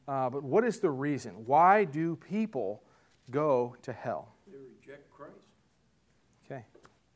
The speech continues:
Speaker 1: They reject Christ. We all have sin, and that sin deserves a punishment, we learn, from a holy, just God. And that is the reason. Uh, people, uh, don't go to hell, uh, because they're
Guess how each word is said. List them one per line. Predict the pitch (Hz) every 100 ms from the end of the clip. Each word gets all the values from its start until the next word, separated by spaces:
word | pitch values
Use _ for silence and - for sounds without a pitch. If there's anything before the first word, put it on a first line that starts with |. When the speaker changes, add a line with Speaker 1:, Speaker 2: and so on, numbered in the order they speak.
| _ _ _ -
Speaker 1:
They |
reject | 117 107 120 -
Christ. | 127 113
We | 180
all | 220
have | 151 165 -
sin, | - 190 214 208 _ 127
and | 127
that | 135 -
sin | 156 160 151 - _ _ _ 120
deserves | 139 135 113 151 165 175 135
a | 165
punishment, | - 147 127 - 113
we | 110 117
learn, | 120 110
from | 107 139 123
a | 117 104 _ _ _
holy, | - - 165 165 160 165
just | 123 135 151 143 -
God. | 139 117 110 107 _ _ _ -
And | 143 123
that | 185 208
is | 202 131
the | 143
reason. | 135 135 113 123 - _ _ _ _ -
Uh, | 135 123 123
people, | - 185 190 196 180 - - -
uh, | 156 147 135
don't | 120 185 208
go | 160 180
to | 156
hell, | 156 165 180 202 - - _ -
uh, | 165 160 160
because | 143 156 151 175 185 190 170
they're | 185 160 180 185